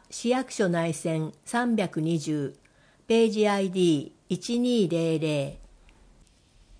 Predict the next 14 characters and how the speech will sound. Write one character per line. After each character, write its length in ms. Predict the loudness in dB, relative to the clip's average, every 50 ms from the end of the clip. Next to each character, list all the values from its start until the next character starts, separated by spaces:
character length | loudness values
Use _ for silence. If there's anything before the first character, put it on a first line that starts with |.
| _ _ _
重 260 | -4 0 2 2 4
度 120 | 4 2 2
障 280 | 2 2 4 4 4
害 220 | 4 4 2 2 2
者 260 | 0 0 -2 -2 0 -2
医 60 | 4
療 200 | 6 6 6 6
証 320 | 4 4 2 2 4 4 2
を 60 | 2
更 240 | 4 4 4 4 2
新 240 | 0 0 -2 -2
し 160 | 0 -2 -2 -2
ま 180 | -2 -2 -2
す。 320 | -4 -6 -12 -16 -18 -20